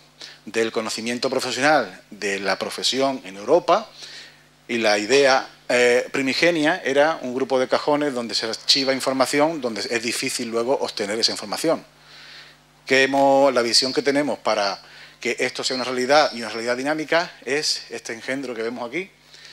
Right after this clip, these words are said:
tan divertido, que es, en, en definitiva, es coger lo mejor de todo. Coger lo mejor del cerdo, coger lo mejor de la vaca, de la, de la oveja, incluso los huevos Kinder,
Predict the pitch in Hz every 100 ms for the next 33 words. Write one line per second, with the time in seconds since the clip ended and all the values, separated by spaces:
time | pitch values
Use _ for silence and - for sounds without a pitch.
0 | - _ - 113 117 110 160 156 160 -
1 | 120 131 - - 120 110 107 104 113 107
2 | 110 113 131 131 135 143 139 - - 107
3 | 131 135 131 117 127 120 117 117 87 -
4 | - - - 117 113 107 101 113 120 170
5 | 170 156 190 110 - 95 90 110 113 151
6 | 170 156 156 - - _ _ _ _ _
7 | - 92 87 - - 92 90 110 156 -
8 | 139 160 - 240 175 147 147 160 165 -
9 | 104 117 117 - 127 127 143